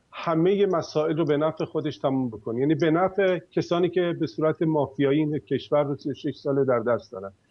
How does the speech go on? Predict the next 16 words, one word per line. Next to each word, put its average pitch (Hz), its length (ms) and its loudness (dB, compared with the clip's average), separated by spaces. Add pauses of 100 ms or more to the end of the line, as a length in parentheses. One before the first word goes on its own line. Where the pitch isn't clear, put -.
(240)
یکی 202 640 0 (280)
حضور 180 360 4
مردم 185 420 2
در 170 160 0
عرصه 165 520 -2
مبارزات 147 640 -2
و 156 100 -2
دخالت 156 640 -2
مستقیمشون 160 960 -6 (340)
در 151 200 2
امر 175 440 0 (280)
تعیین 170 360 2
سرنوشت 156 560 -4
کشورشون 135 880 -6
و 156 80 2
دوم 160 520 0